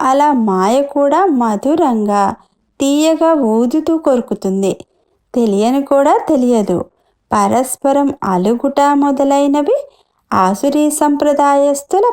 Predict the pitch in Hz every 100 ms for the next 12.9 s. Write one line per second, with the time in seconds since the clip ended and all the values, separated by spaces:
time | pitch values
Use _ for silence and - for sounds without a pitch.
0 | 480 208 208 226 - _ _ _ _ _
1 | - 226 214 262 359 381 359 311 302 320
2 | 320 247 214 208 208 202 202 196 202 202
3 | - _ _ - 226 220 - 320 311 311
4 | 302 294 381 381 277 208 202 202 202 196
5 | - _ _ _ _ - 202 - - 262
6 | 262 254 262 254 254 214 196 185 - 262
7 | 262 269 262 - 208 240 277 339 240 214
8 | 214 208 208 233 320 240 202 202 294 240
9 | 202 202 196 202 _ _ _ _ _ _
10 | 208 202 202 196 202 208 214 539 - _
11 | _ - 294 285 381 403 381 247 214 -
12 | 254 392 370 233 214 202 202 196